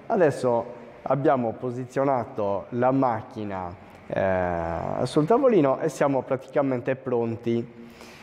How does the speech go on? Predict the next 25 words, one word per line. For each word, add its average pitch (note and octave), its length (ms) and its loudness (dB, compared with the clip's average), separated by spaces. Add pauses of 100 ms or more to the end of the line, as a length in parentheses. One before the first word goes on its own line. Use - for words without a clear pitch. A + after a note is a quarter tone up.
(500)
a - 120 2
effettuare C#3+ 460 2
la B2 140 2
prima A#2+ 280 -2
carica A#2 400 -2
dell'inchiostro. G2 960 -2 (400)
Eh, - 160 -8 (720)
gli D3 120 2
inchiostri C3 760 2
sono C3 420 0
quattro, E3+ 720 -2 (340)
eh, G2+ 760 2
questi, G#2 520 0
eh, G2 640 -2
queste A2 280 0
sono G2+ 300 0
le, G2+ 220 2
le G#2+ 140 2
bottigliette. B2+ 560 2
Prima C3 720 2 (480)
di E3 240 2
procedere A#2+ 880 2
alla D3 320 2
carica B2+ 680 0 (360)
bisogna C#3 580 2